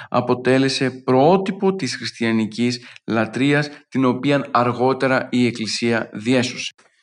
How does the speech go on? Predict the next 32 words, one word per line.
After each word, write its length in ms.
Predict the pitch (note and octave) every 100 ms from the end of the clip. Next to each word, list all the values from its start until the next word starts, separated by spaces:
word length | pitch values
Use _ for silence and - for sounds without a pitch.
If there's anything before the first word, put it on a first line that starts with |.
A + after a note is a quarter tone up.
| _ _ _ _
Ως 160 | - C#3
δεύτερο 320 | D3+ - D#3+
στοιχείο 380 | D#3 - - D3
σχέσης 420 | - B2+ A#2 B2+
μεταξύ 400 | B2+ A#2+ A#2 C3
της 220 | C3 C#3
εβραϊκής 480 | C#3 B2 B2 A#2+ B2
και 100 | -
της 100 | G2+
χριστιανικής 420 | - - G2+ -
λατρείας, 540 | B2 A2+ A2+ B2+ C#3 - _ - - _
έχουμε 420 | C#3 C#3+ D#3+ D#3
την, 520 | D3 D3+ C3 B2 -
τη 100 | -
σύγκριση 600 | G#2 - C#3+ C#3 C3 -
μεταξύ 420 | B2 A#2+ A2+ - C#3+
του 100 | C#3
Σαββάτου 640 | A#2 G#2+ A#2 C#3+ - E3
και 120 | - B2
της 160 | -
Κυριακής 680 | - A2+ A2 G#2+ G#2+ B2+ B2+ - - _
ως 360 | C3 D3 - -
ημέρα 500 | B2+ B2 C3 C3 B2+
λατρείας 460 | A#2+ A#2 A#2+ A#2+
του 100 | C3+
Θεού. 400 | C3 D3+ B2 F#2+ - _ _ _ _ _ _
Για 160 | - A#2
την 100 | A2+
εβραϊκή 380 | A2+ A2+ G#2+ C#3
λατρεία 360 | B2 A#2 C3
το 100 | B2
Σάββατο 540 | A2 D3 A#2 G#2+ A2+